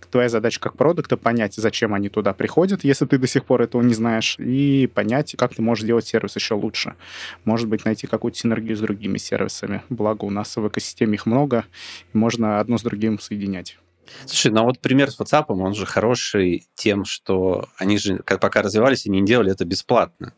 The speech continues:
Speaker 2: И задача фаундера, управляя бэклогом и достигая определенных задач, была поднять очередной раунд.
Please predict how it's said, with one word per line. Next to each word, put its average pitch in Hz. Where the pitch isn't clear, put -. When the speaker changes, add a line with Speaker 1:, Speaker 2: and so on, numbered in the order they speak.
Speaker 2:
И 104
задача 101
фаундера, 107
управляя 104
бэклогом 113
и 98
достигая 98
определенных 98
задач, 113
была 98
поднять 110
очередной 98
раунд. 95